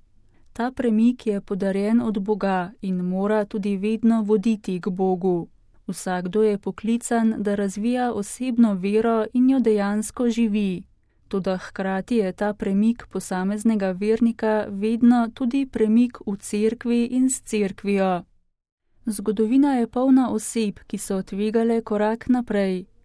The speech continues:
Z nemernimi in odprtimi srci so bili sposobni, da so v svojih življenjih, v svoji vsakdanjosti zaznali klic ven, ki je prišel od Boga. Kar jih je prepričalo, da so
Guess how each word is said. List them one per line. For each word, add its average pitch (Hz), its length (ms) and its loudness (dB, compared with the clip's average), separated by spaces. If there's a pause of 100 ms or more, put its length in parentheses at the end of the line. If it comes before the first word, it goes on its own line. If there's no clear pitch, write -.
(220)
Z 196 160 -6
nemernimi 214 800 4
in 214 200 0
odprtimi 233 680 0
srci 208 640 -2
so 196 200 -6
bili 196 320 -2
sposobni, 214 880 0
da 202 140 -4
so 196 220 -4
v 196 60 -4
svojih 226 520 -4
življenjih, 208 840 0
v 190 100 -6
svoji 185 480 -4
vsakdanjosti 214 1040 -2 (160)
zaznali 214 800 -2
klic 262 400 0
ven, 208 520 0
ki 196 140 -8
je 196 120 -2
prišel 196 580 -2
od 226 160 -2
Boga. 202 540 -2 (580)
Kar 190 220 -4
jih 214 160 -2
je 226 100 2
prepričalo, 233 760 0
da 196 140 -4
so 202 200 -6